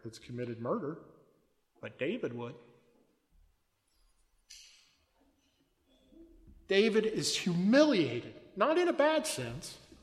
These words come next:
He is humbled to the point of incredible thanksgiving. "My house, you've brought me this far, and yet you've promised so much more beyond this?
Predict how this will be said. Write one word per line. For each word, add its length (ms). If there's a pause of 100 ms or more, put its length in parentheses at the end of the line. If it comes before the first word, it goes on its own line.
(120)
He 160
is 140
humbled 640 (1160)
to 120
the 80
point 500
of 200 (1300)
incredible 600
thanksgiving. 840
"My 220
house, 520 (680)
you've 200
brought 220
me 120
this 180
far, 260
and 140
yet 200
you've 180
promised 380
so 140
much 260
more 300
beyond 380
this? 360